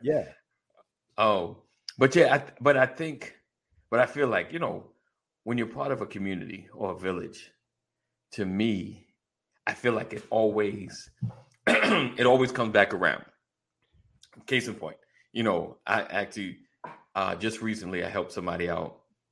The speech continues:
Speaker 2: and it was like the height of the feeling goodness about my life 'cause they needed help. Now, this brother helps everybody. <laughs> And I was able to do something for him. Like, I was high-fiving, like,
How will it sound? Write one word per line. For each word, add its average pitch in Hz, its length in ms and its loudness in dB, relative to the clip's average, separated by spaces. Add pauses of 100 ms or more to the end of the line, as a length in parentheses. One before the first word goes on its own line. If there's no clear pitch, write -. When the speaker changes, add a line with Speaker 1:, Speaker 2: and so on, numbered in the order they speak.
(440)
Speaker 2:
and 87 420 -6 (480)
it 104 80 0
was 95 220 -2
like 92 340 -4 (500)
the 98 80 0
height - 640 -2 (500)
of - 300 -10 (160)
the 101 100 -4
feeling 110 440 2
goodness 107 540 0 (300)
about 98 300 0
my 95 120 0
life 98 560 4 (300)
'cause 95 200 0
they 104 180 0
needed 95 300 -2
help. - 360 -4 (840)
Now, 90 140 -2
this 139 180 4
brother 110 300 0
helps - 380 -8 (380)
everybody. 117 500 4 (300)
<laughs> 403 100 2 (920)
And 107 120 0
I 139 140 10
was 143 140 6
able 143 180 10
to 123 80 4
do 139 180 4
something 131 300 6
for 135 280 8
him. - 80 -10
Like, 101 200 6
I 147 80 10
was 117 180 6
high-fiving, 139 520 6
like, 101 180 4